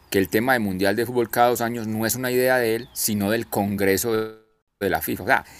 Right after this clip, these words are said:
él sabe que tiene amarrado la cantidad de muchos votos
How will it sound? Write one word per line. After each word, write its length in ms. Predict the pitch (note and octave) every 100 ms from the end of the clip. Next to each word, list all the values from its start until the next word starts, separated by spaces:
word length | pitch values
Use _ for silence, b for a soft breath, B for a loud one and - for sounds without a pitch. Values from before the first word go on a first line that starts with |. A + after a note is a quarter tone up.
| B B
él 140 | - F#2+
sabe 180 | D3 C#3+
que 80 |
tiene 160 | A2+ C3+
amarrado 340 | B2+ F#2+ G#2 B2
la 100 | G#2+
cantidad 340 | F#2 E2+ F#2+
de 60 | A2+
muchos 300 | B2 B2 A2+
votos 420 | G#2+ A2+ -